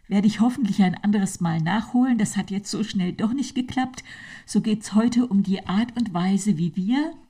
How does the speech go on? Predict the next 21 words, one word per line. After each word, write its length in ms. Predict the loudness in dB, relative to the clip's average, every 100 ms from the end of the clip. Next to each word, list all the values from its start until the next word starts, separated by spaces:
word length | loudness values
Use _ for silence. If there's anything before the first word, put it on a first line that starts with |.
| -10 -2
also 200 | 2 2
du 260 | 2 0
und 220 | 0 -4
ich, 320 | -4 -4 -6 -18 -20 -20 -4
mit 260 | -4 -2
anderen 400 | 0 2 4 4
reden. 840 | 4 4 2 0 0 -4 -6 -10 -12
Also 300 | -8 -6 -6
um 160 | -2 -2
unsere 500 | 2 0 2 -2 0
Worte, 600 | 2 2 0 0 0 -2 -6 -16 0
unsere 480 | 2 4 2 0
Art 200 | 0 -4
zu 160 | -2 -4
sprechen, 720 | -4 -6 -2 0 0 0 -2 -4 -20 -6
unsere 340 | 2 4 2 -2
Themen. 480 | 2 2 2 -4 -6
Und 220 | -8 -4
als 160 | -2
ich 100 | -2
diese 300 | 2 2 2